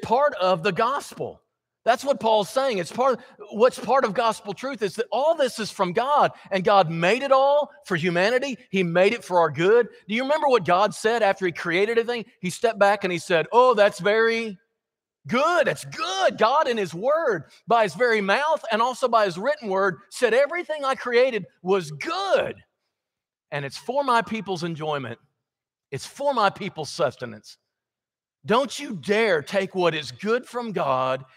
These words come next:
and make it something shameful. You guys should know better. He says it three times in here. You should know better. Everything created by God is good. Nothing is to be rejected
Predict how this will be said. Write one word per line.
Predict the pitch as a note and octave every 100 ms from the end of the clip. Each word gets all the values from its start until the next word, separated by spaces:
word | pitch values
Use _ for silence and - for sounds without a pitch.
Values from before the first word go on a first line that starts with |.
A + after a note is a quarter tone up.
| _ _
and | E3+ E3
make | F#3+ B3 -
it | A3 G3+
something | - - F#3 - G3 F3 C#3+ _
shameful. | - - - - G#3 G3 E3 A2 - _
You | G3 C#4+
guys | D4+ C#4 C4+
should | - A#3+ G#3+
know | B3
better. | C4 D3+
He | D3+
says | - G3+ G#3+
it | F#3+ -
three | F3 G#3
times | G3 F3 G#3 E3
in | C3
here. |
You | C#3
should | - F#3+
know | F3+ G#3
better. | F#3 G#2+ F#2+ - - -
Everything | A#3+ C#4 B3+ B3+
created | - A3+ A3
by | G#3
God | G3 G3
is | D#3
good. | - F3+ F#3 C3+ -
Nothing | D#3+ G3+ D4 D#4+ D#4
is | A#3
to | A3
be | A3
rejected | F#3+ C3 F#3+ G#3+ F3